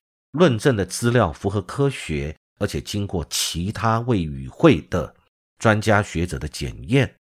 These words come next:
我相信这件事情就会很清楚，会使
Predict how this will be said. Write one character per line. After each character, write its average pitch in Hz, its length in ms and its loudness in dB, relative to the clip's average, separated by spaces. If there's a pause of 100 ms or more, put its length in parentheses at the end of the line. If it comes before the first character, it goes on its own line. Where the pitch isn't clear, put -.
(400)
我 110 80 4
相 190 180 4
信 190 180 2
这 170 120 4
件 147 160 2
事 131 180 0
情 78 300 -6
就 104 160 -2
会 85 240 -2 (260)
很 92 140 0
清 120 200 0
楚， - 280 -8 (180)
会 123 460 -2
使 78 440 -4